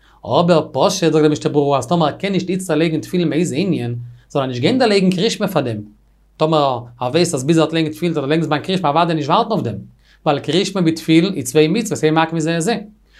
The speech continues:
און אויף פילע איז ער נישט דא, ווייל דער גאנצע כל הקורא קריאת שמע נאר במזיד, נישט ווייל ער האט ער אונס, דא האט ער אונס, ער וויל אויך נישט קריאת שמע,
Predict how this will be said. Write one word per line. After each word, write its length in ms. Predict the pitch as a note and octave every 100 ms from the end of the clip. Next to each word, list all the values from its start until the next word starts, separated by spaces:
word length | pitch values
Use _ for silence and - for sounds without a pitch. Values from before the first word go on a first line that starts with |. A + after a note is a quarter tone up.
| -
און 80 | F#3+
אויף 120 | E3
פילע 240 | E3+ A#3 G3+
איז 320 | A3 A3 -
ער 100 | F#3
נישט 200 | E3 -
דא, 60 |
ווייל 680 | F#3+ G3+ G#3+ - - - D#3
דער 80 | D3+
גאנצע 260 | F3 G#3+ G#3+
כל 160 | F#3+
הקורא 340 | D#3+ G#3 G#3+ F3+
קריאת 200 | A3 A3+
שמע 120 | F#3
נאר 140 | G3
במזיד, 680 | F#3 D#3 E3+ C#4+ G#3+ C3 - -
נישט 180 | C3 C3+
ווייל 80 |
ער 120 | C3+ C#3
האט 120 | D3
ער 60 |
אונס, 300 | E3+ C4 C3+
דא 80 | A#2
האט 160 | C3 D#3+
ער 60 |
אונס, 400 | D#3+ B3+ A3 E3
ער 60 | B2+
וויל 140 | C#3+
אויך 100 | D#3+
נישט 200 | F#3 F#3
קריאת 140 | F#3 B3+
שמע, 220 | G3 F#3+